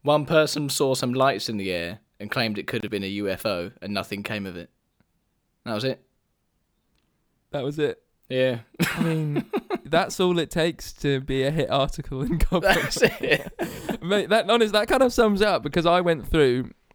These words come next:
Speaker 2: and, um, this was one of the posts on, um, Spotted Cobham. It said,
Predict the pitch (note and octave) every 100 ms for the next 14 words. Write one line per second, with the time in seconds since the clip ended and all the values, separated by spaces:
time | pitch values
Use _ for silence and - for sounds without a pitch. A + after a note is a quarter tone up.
0 | _ D3 D3+ D3 C#3+ C#3 C3+ C3+ C3 -
1 | _ _ _ _ _ C3 F3+ - - D3
2 | C#3+ C#3+ C#3 - D3 C#3 C3+ D3 C3+ -
3 | - C#3 C3 C3 B2+ C3 B2 - - C3
4 | - B2 C#3+ C3 C3 - - _ - B2
5 | D3 C#3